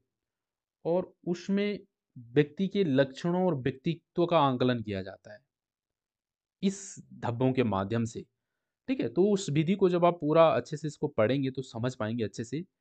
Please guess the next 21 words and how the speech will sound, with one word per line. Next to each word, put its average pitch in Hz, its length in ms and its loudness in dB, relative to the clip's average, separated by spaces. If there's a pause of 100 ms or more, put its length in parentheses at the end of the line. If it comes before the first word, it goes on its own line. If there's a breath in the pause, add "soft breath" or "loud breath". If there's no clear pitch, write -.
(420)
ठीक 127 120 -8
है, 104 60 -4 (840 soft breath)
तो 156 160 4
अभी 139 300 4
आप 156 280 6
बताओ 147 320 4
कि 170 160 -4
रोडसा 123 380 0
का 185 140 2
स्याही 143 360 2
धब्बा 127 240 4
उदाहरण 120 440 4
जो 110 200 -6
है, 170 200 0 (320)
ये 208 100 2
कौन 202 280 4
सी 214 140 0
विधि 139 300 4
के 143 100 4
अंतर्गत 107 400 0
आएंगी? 98 380 -6